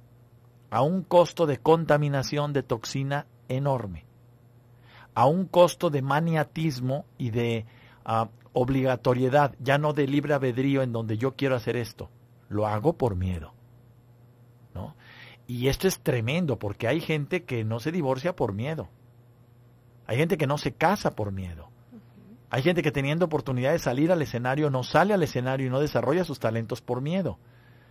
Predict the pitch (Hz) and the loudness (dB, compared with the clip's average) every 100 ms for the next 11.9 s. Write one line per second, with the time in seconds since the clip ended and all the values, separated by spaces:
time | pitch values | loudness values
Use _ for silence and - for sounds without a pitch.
0 | - - - - - - 151 190 170 165 | -20 -20 -20 -20 -14 0 4 4 4 4
1 | 170 175 170 170 226 - 170 135 113 104 | 4 4 4 4 4 4 4 2 2 0
2 | 92 - 254 285 185 113 - 110 98 - | -2 2 4 6 4 2 0 -2 -2 -4
3 | 147 101 78 160 151 147 202 - - - | -2 -2 -2 2 2 4 2 0 -8 -20
4 | - 143 185 214 160 127 120 151 196 - | -4 2 4 6 4 4 4 4 2 -4
5 | - - 147 - 147 123 139 196 247 156 | -12 2 2 4 0 0 2 2 4 2
6 | 107 - - - 139 196 - 190 220 160 | 0 -8 -20 -4 0 0 2 4 6 4
7 | 135 120 123 127 165 175 - 127 113 123 | 2 -2 -2 0 0 0 -2 -2 0 4
8 | 165 110 - - - - - - _ - | 4 2 -2 -20 -20 -20 -20 -20 _ -20
9 | - - 131 127 135 170 180 135 127 135 | -10 -4 -2 4 6 6 4 0 2 4
10 | 185 220 - - - - 120 127 175 214 | 4 2 -6 -20 -16 -6 -2 0 2 2
11 | 180 127 120 175 208 135 120 90 - | 2 0 0 2 2 2 -2 -4 -10